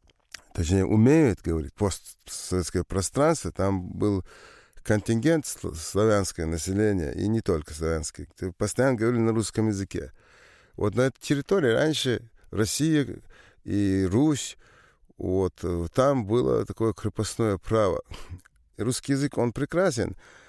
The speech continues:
но и в русском языке было такое, что называли, э, «господа» тех людей, которые не в крепостном, э,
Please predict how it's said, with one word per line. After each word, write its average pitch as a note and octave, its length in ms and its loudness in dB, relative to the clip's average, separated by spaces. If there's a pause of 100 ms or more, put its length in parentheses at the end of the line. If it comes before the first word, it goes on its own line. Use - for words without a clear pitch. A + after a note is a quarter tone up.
(360)
но C#3 140 2
и E3+ 100 4
в - 20 0
русском C3 400 0
языке A2+ 540 0
было A#2 340 0
такое, A#2 540 0
что F#2 200 -8
называли, B2+ 760 0 (560)
э, B1+ 200 -12
«господа» G2+ 960 0 (540)
тех F#2 260 -4
людей, A#2 380 0
которые A#2+ 600 -4
не D3 340 2 (440)
в - 200 -16
крепостном, F#2 680 -4 (640)
э, C#2+ 400 -10